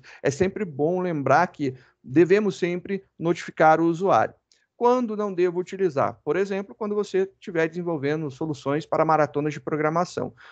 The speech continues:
Normalmente, as maratonas de programação, elas têm uma entrada e uma saída especificada. É aquilo, nada além daquilo.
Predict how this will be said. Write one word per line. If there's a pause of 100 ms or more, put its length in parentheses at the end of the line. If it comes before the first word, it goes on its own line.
(120)
Normalmente,
as
maratonas
de
programação,
elas
têm
uma
entrada
e
uma
saída
especificada. (320)
É
aquilo, (220)
nada
além
daquilo.